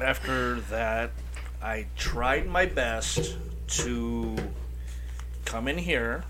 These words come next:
into the studio, and work on my laptop to find out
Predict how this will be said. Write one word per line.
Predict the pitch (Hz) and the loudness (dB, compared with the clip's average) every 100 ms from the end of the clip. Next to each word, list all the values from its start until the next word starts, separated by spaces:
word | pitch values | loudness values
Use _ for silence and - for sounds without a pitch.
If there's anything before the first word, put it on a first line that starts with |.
| - - - | -8 -8 -8
into | 104 - | -6 -4
the | 135 | -4
studio, | - 117 107 104 110 120 - | -2 -2 0 0 0 -2 -4
and | 110 107 | -4 0
work | 117 107 | 0 0
on | 110 107 101 92 - - - - - | 0 -2 -2 -4 -6 -8 -8 -6 2
my | 127 | 4
laptop | 139 123 110 - 107 123 - - - - - | 6 4 0 0 -2 -2 -4 -6 -6 -6 -6
to | - - | -4 -2
find | - - 120 117 | -2 0 0 2
out | 117 113 | 0 -2